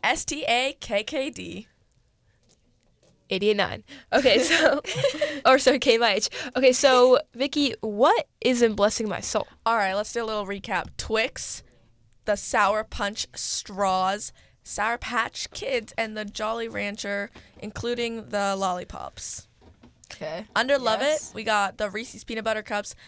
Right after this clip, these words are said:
Speaker 1: Nerds,
Speaker 2: Ugh.
Speaker 1: Kit Kats, Skittles,
Speaker 3: <laughs>
Speaker 1: Milky Way, Airheads,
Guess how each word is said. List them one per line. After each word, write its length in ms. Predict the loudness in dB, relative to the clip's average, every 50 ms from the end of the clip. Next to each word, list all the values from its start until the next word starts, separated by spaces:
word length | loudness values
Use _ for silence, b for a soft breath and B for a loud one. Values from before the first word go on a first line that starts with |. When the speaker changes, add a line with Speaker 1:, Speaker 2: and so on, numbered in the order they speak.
| b b _ -10 -8
Speaker 1:
Nerds, 600 | -4 -2 0 2 2 2 2 0 0 -2 -6 -8 _ 4
Speaker 2:
Ugh. 140 | 4 4 4
Speaker 1:
Kit 220 | 2 0 -4 -4 -2
Kats, 400 | -2 0 0 0 0 -2 -6 -12 _ _
Skittles, 800 | -12 -10 -8 -2 0 0 0 0 0 -2 -2 -4 -6 -8 -10 -10
Speaker 3:
<laughs> 20 | -6
Speaker 1:
Milky 400 | -2 -2 -2 -2 -2 -4 -4 -2
Way, 300 | 0 0 0 0 -2 B B B B _ 2
Airheads, 460 | 2 2 2 2 0 -2 -2 -4